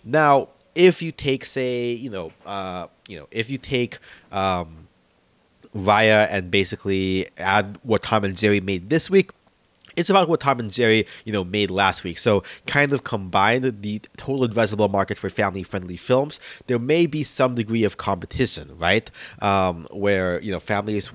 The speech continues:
want to see either Tom and Jerry or, or, or Raya, um, will come to theaters for that, right? And Tom and Jerry is a bit more of an established brand, you know, with a many, many decades of history where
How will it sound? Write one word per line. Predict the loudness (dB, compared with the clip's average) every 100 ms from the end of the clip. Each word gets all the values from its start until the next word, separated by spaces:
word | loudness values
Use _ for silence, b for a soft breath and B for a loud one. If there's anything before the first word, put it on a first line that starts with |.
| -6
want | -4 -4
to | -6
see | -16 -20 -20 _
either | -10 -8 -8
Tom | -8 -8
and | -8
Jerry | -4 -2 0
or, | 0 0 0 -2 -6
or, | -8 -8 -10 _
or | -8 -6 -6
Raya, | 0 2 6 4 2 B -6
um, | -4
will | -4
come | -6 -6
to | -6
theaters | -4 -6 -6
for | -8
that, | -6 -8 -12 -20 b
right? | -4 -2 -2 B B
And | -6 0
Tom | 0 0
and | -2
Jerry | 0 0 0
is | 2 2 4
a |
bit | 2 2 2
more | 2
of | 2
an | 0
established | -2 -2 -2 -6 -12 -4
brand, | 2 4 2
you | 0
know, | -2
with | 0
a | 0
many, | -2 0 0 0
many | -2 -4 -4
decades | -2 -2 -2 -6
of | -2
history | -2 -2 -4
where | 2 2